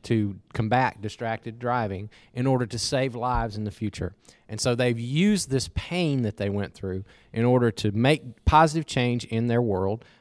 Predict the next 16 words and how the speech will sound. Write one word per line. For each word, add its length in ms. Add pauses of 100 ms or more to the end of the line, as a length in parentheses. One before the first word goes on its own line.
Uh, 300
they 180
continue 460
to 200 (280)
raise 260
money 280
to 100
support 400
all 220
different 320
kinds 260
of 80
things 280
through 180
their 120
foundation. 640